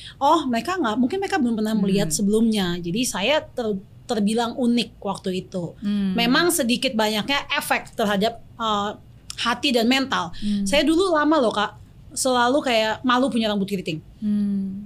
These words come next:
Speaker 1: Jadi, oh, kalau waktu S M P, S M A tuh udah ada bonding tuh, bonding
Speaker 2: <laughs>
Speaker 1: terus gitu. Tapi, eh, sekarang, eh, saya mulai, apa ya, embrace myself, mulai bisa
Speaker 2: Hmm.
Speaker 1: nerima kalau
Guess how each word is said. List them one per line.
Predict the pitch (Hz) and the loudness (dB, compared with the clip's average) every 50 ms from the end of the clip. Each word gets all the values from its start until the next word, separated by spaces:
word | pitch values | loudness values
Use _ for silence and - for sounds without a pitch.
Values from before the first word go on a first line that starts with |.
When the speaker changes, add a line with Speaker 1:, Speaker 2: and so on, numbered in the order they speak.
| - - - | -14 -8 -2
Speaker 1:
Jadi, | - 220 254 247 285 320 - - - - - - - - - - - - - - | 0 0 2 2 2 0 -2 -4 -10 -18 -20 -20 -20 -20 -20 -20 -20 -18 -16 -8
oh, | - 254 240 233 208 | -4 0 0 0 2
kalau | - 226 233 233 233 | 2 0 0 2 2
waktu | 226 226 214 - 269 | 2 2 2 2 2
S | 254 - - | 2 2 2
M | 262 254 254 | 2 0 2
P, | 247 311 311 | 2 0 2
S | - 294 - | 2 0 0
M | 277 269 | 0 0
A | 285 311 320 | 2 0 0
tuh | 320 359 | 2 2
udah | 330 254 262 | 2 4 4
ada | 226 240 | 4 4
bonding | 226 202 226 226 240 254 277 247 | 4 4 6 6 6 6 6 4
tuh, | 247 226 208 220 | 4 4 4 2
bonding | 240 226 311 381 403 415 427 440 440 440 440 427 427 427 427 427 427 427 403 381 | 4 4 4 6 8 8 8 8 8 6 6 6 6 6 6 6 6 6 6 4
Speaker 2:
<laughs> | |
Speaker 1:
terus | 349 294 247 208 - | 4 4 4 2 2
gitu. | 196 190 208 202 190 190 - - - - - | 0 -2 -2 -2 -4 -6 -6 -10 -10 -12 -8
Tapi, | - - 254 262 - 359 359 370 - | -4 -4 -2 0 2 2 2 2 2
eh, | 269 262 240 240 | 2 2 2 2
sekarang, | 240 240 - 226 269 311 330 320 311 - | 0 0 0 2 2 2 2 0 -2 -4
eh, | - 240 220 214 226 | -4 -2 -2 -2 -2
saya | 233 - 262 254 285 | -2 0 0 0 2
mulai, | 285 269 247 226 220 | 2 0 0 0 0
apa | 226 220 226 208 | -2 -2 -2 -2
ya, | 190 180 - | -2 -2 -4
embrace | - - 220 226 196 208 220 214 208 - | -2 0 2 2 4 2 2 2 0 0
myself, | 240 208 202 208 - - 214 202 214 208 | -2 -2 -2 -2 -2 -2 -2 -4 -4 -4
mulai | 220 208 208 208 202 | -4 -4 -2 -2 0
bisa | 196 190 208 233 | 0 0 0 0
Speaker 2:
Hmm. | 220 | 0
Speaker 1:
nerima | 220 226 226 226 226 226 233 226 233 226 | 0 0 0 0 0 0 0 0 0 0
kalau | 220 208 208 208 214 220 | 0 0 0 0 0 0